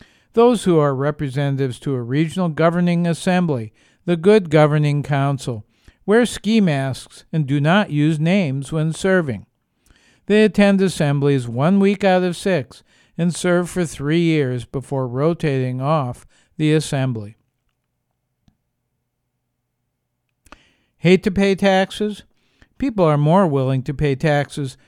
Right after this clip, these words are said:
and governments are better able to collect tax revenue when the public has an expanded role in local politics,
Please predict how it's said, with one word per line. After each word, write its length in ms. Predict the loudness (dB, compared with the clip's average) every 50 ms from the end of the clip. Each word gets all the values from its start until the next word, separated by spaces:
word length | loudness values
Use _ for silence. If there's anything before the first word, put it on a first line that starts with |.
| _ _
and 180 | -4 -4 -2 2
governments 540 | 4 2 4 4 2 0 0 0 -2 -2 -2
are 100 | -4 -4
better 380 | -2 -2 -2 0 0 0 -2
able 300 | 0 0 0 0 -2 -4
to 160 | -4 -6 -10 -10
collect 540 | -8 -6 -4 -2 0 0 0 -2 -4 _
tax 380 | -6 -4 -4 -4 -4 -6 -8 -6
revenue 520 | -2 0 0 0 0 -2 -4 -6 -6 -10 -12 _ _ _ _ -20 _ _ _ _
when 160 | -2 0 2
the 100 | 2 2
public 420 | 0 0 -2 0 2 0 -2 0 0
has 320 | 0 2 2 0 0 -2
an 120 | -4 -4
expanded 640 | -4 -6 -8 -12 -8 -2 0 0 2 2 0 0 -2
role 420 | 0 2 2 4 4 4 2 2 0
in 120 | 0 -2
local 400 | -2 -2 -2 -4 -4 -4 -6 -6
politics, 840 | -4 -4 -4 -2 -2 -2 -4 -4 -6 -12 -14 -14 _ -20 -20 -20